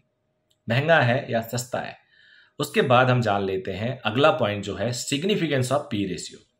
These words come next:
ये क्या है यार? Significance of P ratio में हम लोग जानेंगे what does P ratio mean, है क्या ये?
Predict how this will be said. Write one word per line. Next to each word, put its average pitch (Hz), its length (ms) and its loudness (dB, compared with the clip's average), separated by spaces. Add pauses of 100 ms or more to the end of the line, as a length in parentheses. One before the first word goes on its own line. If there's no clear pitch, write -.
(200)
ये 104 160 -4
क्या 110 200 -2
है 104 140 -4
यार? 104 240 -6 (580)
Significance 190 480 2
of 175 80 4 (100)
P 127 140 4
ratio 123 240 0
में 120 180 0
हम 107 120 -2
लोग 104 140 -4
जानेंगे 101 360 -4
what 123 240 2
does 147 200 0
P 113 260 0
ratio 117 320 0 (140)
mean, 226 260 2 (580)
है 185 100 6
क्या 147 180 2
ये? 78 240 -6